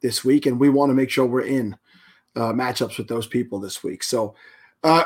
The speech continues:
let's, let's go over to a couple of the other Cincinnati Bengals. Uh, J-, Joe Burrow comes in at six thousand. He's become a steady producer because they're throwing a ball in an offense, even getting some,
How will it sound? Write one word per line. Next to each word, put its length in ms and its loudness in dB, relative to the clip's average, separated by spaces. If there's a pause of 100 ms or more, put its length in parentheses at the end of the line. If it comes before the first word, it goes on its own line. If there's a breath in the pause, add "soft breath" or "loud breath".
let's, 200 4
let's 160 2
go 120 6
over 140 8
to 160 6
a 60 6
couple 240 4
of 60 4
the 140 2
other 420 0 (160)
Cincinnati 640 -4
Bengals. 500 -6
Uh, 260 -2
J-, 260 -6
Joe 180 4
Burrow 300 2
comes 300 -4
in 120 -2
at 80 -12
six 240 -6
thousand. 440 -6
He's 220 0
become 440 -4
a 60 -4
steady 600 -2 (640)
producer 800 4
because 300 0
they're 100 4
throwing 340 4
a 20 -2
ball 280 2
in 80 0
an 40 2
offense, 360 -2
even 260 0
getting 320 0
some, 340 -4